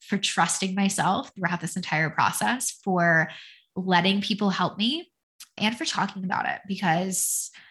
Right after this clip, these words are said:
I'm finally getting into the role. I'm finally getting into the flow with this podcasting thing.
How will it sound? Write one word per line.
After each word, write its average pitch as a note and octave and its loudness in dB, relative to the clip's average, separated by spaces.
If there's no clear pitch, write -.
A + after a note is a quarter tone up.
I'm F3 -8
finally F#3+ 0
getting G3+ 4
into G3 0
the A#3 6
role. G3+ 6
I'm G#3 0
finally G3+ 4
getting F#3+ 2
into G3+ -2
the G3+ 0
flow F3+ 2
with G3+ -4
this F3 -6
podcasting F#3 0
thing. C4 -4